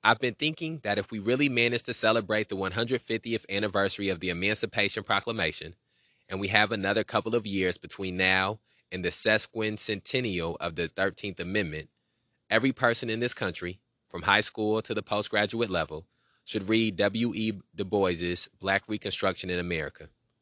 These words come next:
In the nineteen sixties, we confronted issues that should have been resolved in the eighteen sixties.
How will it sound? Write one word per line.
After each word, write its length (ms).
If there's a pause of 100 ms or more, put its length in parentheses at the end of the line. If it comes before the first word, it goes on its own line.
(920)
In 100
the 80
nineteen 480
sixties, 720 (100)
we 140
confronted 520
issues 520
that 180
should 200
have 200
been 220
resolved 520
in 100
the 120
eighteen 400
sixties. 580